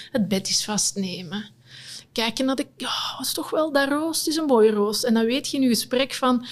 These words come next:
Voelt nog eens, maar dat mo-, het is warm, hè.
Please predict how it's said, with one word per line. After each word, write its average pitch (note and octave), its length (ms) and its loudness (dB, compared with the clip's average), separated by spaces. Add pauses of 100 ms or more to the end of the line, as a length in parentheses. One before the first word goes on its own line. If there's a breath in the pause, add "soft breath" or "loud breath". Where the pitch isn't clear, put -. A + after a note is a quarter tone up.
(760 loud breath)
Voelt C4+ 280 4
nog A3+ 140 4
eens, G3 140 4
maar F3 160 -4
dat - 120 -12
mo-, F#3+ 360 -8 (120)
het - 120 -20
is - 160 -8
warm, G3+ 360 4
hè. F3+ 60 0